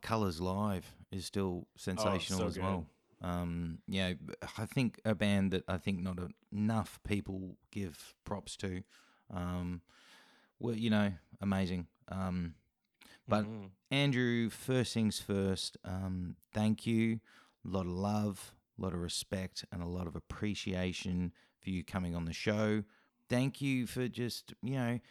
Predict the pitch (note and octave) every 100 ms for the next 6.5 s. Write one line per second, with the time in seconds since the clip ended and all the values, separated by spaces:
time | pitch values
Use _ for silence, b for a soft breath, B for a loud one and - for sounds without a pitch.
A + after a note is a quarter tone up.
0 | b b b - D#3 - C#3+ D3 C3 A2+
1 | G#2+ A#2+ B2+ A2 - B2 A#2 A#2 A2+ G2+
2 | G#2+ G#2 G2+ G#2+ A#2+ A#2+ B2 B2 A#2 G#2+
3 | - G2+ - A#2 A2+ A2 - A2+ G#2+ G#2
4 | - _ - - A2 A2 G#2+ G#2 - _
5 | _ _ - F2+ F#2 F2+ F2 E2+ - -
6 | A#2 - G2 E2 -